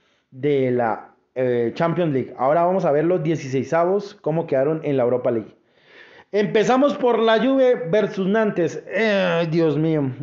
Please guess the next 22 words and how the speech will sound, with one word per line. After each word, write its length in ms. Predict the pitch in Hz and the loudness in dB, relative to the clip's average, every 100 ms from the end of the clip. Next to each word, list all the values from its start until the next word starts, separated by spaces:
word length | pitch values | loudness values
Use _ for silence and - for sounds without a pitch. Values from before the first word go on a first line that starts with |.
| 131 | -8
es 160 | 139 | -4
que 100 | - | 0
la 140 | 185 156 | 2 2
Juve 240 | 147 156 | 2 0
está 380 | 160 - 180 170 | -2 -2 0 0
mal. 540 | 175 170 156 135 - - - - _ _ _ _ _ | 0 2 0 -2 -8 -20 -20 -20 _ _ _ _ _
Definitivamente 1000 | _ 131 143 151 135 147 156 170 170 165 151 | _ -4 -2 -2 0 0 0 -2 -2 0 0
ha 160 | 143 | 0
te-, 200 | 156 151 | -2 -2
ha 140 | 139 143 | -2 -2
caído 340 | 156 156 160 | 0 0 0
muy 360 | 151 156 180 170 | -2 -2 -2 0
bajo, 480 | 143 185 180 190 - | 0 0 -2 -6 -4
tiene 160 | 143 | -4
un 240 | 151 156 156 | -2 -6 -6
pico 840 | 170 151 - 165 165 156 135 120 - _ _ _ _ - | -8 -8 -6 -2 0 0 -2 -6 -14 _ _ _ _ -16
muy 420 | 135 151 170 165 | -8 -2 -2 -2
bajo 460 | 135 156 131 156 151 | 0 -2 -2 -2 -2
de 160 | 147 | -2
rendimiento 800 | 131 123 117 147 202 208 208 190 | -2 -2 -2 0 0 0 0 0
y 220 | 151 123 | 2 0
bueno, 360 | 120 123 147 - | 0 0 -2 -4